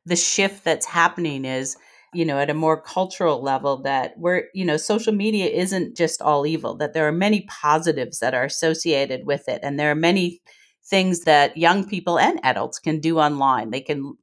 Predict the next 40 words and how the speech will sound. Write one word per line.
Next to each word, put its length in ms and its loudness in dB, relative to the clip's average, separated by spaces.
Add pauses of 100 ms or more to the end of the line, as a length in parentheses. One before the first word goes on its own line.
they 200 2
can 180 -2
find 360 2
groups 340 -2
of 100 -10
similar 400 -2
people 460 -8 (340)
to 160 -2
connect 540 0
with. 260 -6 (240)
They 180 2
can 280 -2
use 240 0
it 120 2
as 140 0
a 60 -4
way 200 2
of 140 -2
learning 480 2
and, 220 -8 (280)
and 140 -4
engaging 580 2
in 120 -4
the 80 -4
world 560 2
and 180 -2
the 60 -4
news. 500 2
So 220 2 (260)
I 80 0
think 400 -2 (240)
that 240 4
one 240 4
of 120 -2
the 80 -2
things 320 -6
that 160 0
is 120 -4
happening 800 -2
in 420 0